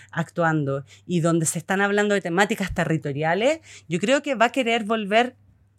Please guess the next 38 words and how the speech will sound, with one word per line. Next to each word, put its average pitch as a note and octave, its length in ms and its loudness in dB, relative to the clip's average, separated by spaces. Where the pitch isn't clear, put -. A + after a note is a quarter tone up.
al A3 180 -2
teatro, G#3 640 0
va F#3 80 4
a - 20 0
haber G#3 160 0
más A#3+ 160 2
posibilidad A#3+ 640 0
de A#3+ 120 -2
que G#3+ 160 -2
quieran A3 300 0
volver G3 280 0
a G#3+ 80 2
ver G#3+ 160 -4
una A3 260 0
obra G3+ 420 2
a F#3+ 60 0
ese F#3+ 240 -2
teatro, F#3+ 540 0
a G3 100 0
que F#3+ 160 -2
no, F#3+ 360 2
¿me C#3+ 140 2
entendí? D3 580 2
Entonces - 260 -8
dije, G3 280 -2
"Sí, - 260 0
po, C3 280 -8
esto E3 200 -8
va G3 80 2
a - 40 0
generar G3 400 0
audiencia, G3+ 400 4
no F3 80 -4
sé F3 120 -6
qué, G3 80 0
no G#3+ 80 0
sé G#3 140 -6
qué". D4+ 160 4